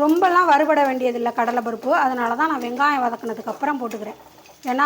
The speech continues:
அது நல்லா வெந்தா தான் நல்லாயிருக்கும். நீங்க வந்து முன்னாடியே போட்டு வறுத்தீங்கன்னா அது வேகாது,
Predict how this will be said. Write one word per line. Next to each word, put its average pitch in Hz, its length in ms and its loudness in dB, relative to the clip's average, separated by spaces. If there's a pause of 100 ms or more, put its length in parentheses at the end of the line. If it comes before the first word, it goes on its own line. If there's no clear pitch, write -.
அது 254 140 -2
நல்லா 254 220 0 (120)
வெந்தா 277 340 0 (100)
தான் 285 160 2
நல்லாயிருக்கும். 240 540 -2 (100)
நீங்க 262 220 -8
வந்து 247 160 -4 (160)
முன்னாடியே 277 460 0
போட்டு 269 220 -4
வறுத்தீங்கன்னா 247 460 -4
அது 349 80 -2 (100)
வேகாது, 269 420 -2